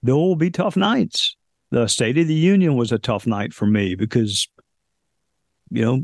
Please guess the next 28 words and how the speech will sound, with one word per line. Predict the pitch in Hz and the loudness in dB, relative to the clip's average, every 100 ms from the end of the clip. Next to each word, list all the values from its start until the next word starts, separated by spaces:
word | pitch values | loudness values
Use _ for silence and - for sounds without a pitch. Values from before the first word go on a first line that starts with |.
| - | -4
I | 113 | -4
got | 104 107 | -4 -2
to, | 113 101 - _ _ _ _ | -2 -4 -8 _ _ _ _
I | 98 | -6
sat | - 135 - | -2 -2 -2
with | 139 | -4
Tim, | - 135 135 180 196 - | -2 -2 0 2 0 -2
and | 123 110 107 104 104 139 - _ _ _ _ _ - | -4 -2 -2 -2 -2 -6 -12 _ _ _ _ _ -4
you're | 120 117 | 0 2
listening | 117 131 - 131 127 | 2 2 2 0 0
to | 131 | 0
the | 113 | 0
leader | 113 131 135 | 0 0 0
of | 117 | -2
the | |
free | 107 - 135 | -4 -4 -2
world | 117 120 147 175 170 | 0 0 0 0 0
in | 117 | -2
a | 101 | -2
packed, | - 123 127 - - - _ _ _ _ _ _ _ _ _ | -6 -6 -8 -10 -20 -20 _ _ _ _ _ _ _ _ _
in | 120 | -4
a | 104 | -4
packed | - 120 110 - - - _ _ _ _ _ _ _ | -4 -6 -6 -10 -12 -14 _ _ _ _ _ _ _
House | - 104 120 | -8 -4 -4
floor, | - 127 123 156 220 180 - _ | -4 -2 0 2 0 -4 -12 _
and | - 113 104 104 - | -4 -2 0 -2 -2
it's | 127 120 | -2 -2
exciting. | 143 - - 226 262 143 | -4 -2 -2 -2 -4 -8